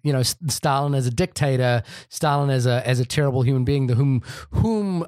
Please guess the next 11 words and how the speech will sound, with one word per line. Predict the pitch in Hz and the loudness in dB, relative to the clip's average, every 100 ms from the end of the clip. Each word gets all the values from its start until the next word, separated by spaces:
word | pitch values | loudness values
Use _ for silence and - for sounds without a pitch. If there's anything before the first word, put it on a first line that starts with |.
| - | -4
uh, | 147 143 135 131 123 143 120 131 | 0 0 0 -2 -2 -2 -2 -2
certainly | - 202 175 | -2 0 -2
being | 127 160 151 | -2 0 0
around | 139 147 156 139 131 | 0 0 0 0 -2
is | 127 123 | -2 0
a | |
game | 117 139 139 | 0 0 2
of | 127 123 117 | 2 2 0
life | 117 120 117 117 | 0 0 2 0
or | |
death. | 107 107 87 - | 0 -2 -2 -6